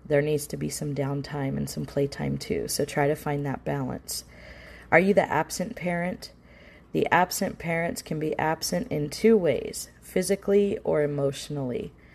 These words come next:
There's no connection or bond between the parents and their children. If you are the absent parent, please go seek therapy. Learn how to connect with your child. Maybe you're depressed.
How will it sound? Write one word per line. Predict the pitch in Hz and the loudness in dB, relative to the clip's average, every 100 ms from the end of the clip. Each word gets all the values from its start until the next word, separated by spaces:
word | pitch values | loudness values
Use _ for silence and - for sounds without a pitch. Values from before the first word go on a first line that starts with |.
| - - - | -20 -14 -2
There's | 156 | 0
no | 165 170 | 4 4
connection | 180 180 165 165 - 165 | 4 -2 -2 -2 -4 -4
or | 151 | -2
bond | 143 147 151 147 | 0 0 0 0
between | 143 - 151 143 | -2 -2 -4 -4
the | |
parents | 135 156 147 143 - | -4 -2 -2 -2 -4
and | 147 | -4
their | 143 | -2
children. | 139 - - 76 - - - - - - - - - - - - - - - | -2 -2 -2 -4 -6 -10 -16 -20 -20 -20 -20 -20 -20 -20 -20 -20 -20 -20 -2
If | 165 165 | -2 2
you | 180 190 | 6 6
are | 185 | 6
the | 180 | 4
absent | - 170 - - 175 - | 4 2 0 -8 -8 -10
parent, | - - 165 151 151 - - - - - - - - - - - | -16 -6 -4 -2 -4 -8 -14 -16 -20 -20 -20 -20 -20 -20 -20 -20
please | - 180 170 160 - - - - - - | -2 0 2 -2 -10 -18 -20 -20 -20 -6
go | 165 160 | 0 0
seek | 156 - 165 - | 0 -6 -8 -6
therapy. | 170 156 156 156 160 156 156 - - - - | 0 2 2 -2 -2 -4 -4 -16 -20 -16 -2
Learn | 165 170 170 | 2 4 2
how | 156 160 | -2 -2
to | 156 | -4
connect | 151 - 151 147 - | -6 -6 -6 -6 -10
with | 139 | -8
your | 160 | -6
child. | - - 160 147 151 147 | -6 -4 0 4 4 2
Maybe | 151 147 156 | 0 0 0
you're | 156 151 | -2 -2
depressed. | 147 - - 160 147 147 - - | -4 -8 -2 0 0 -2 -8 -12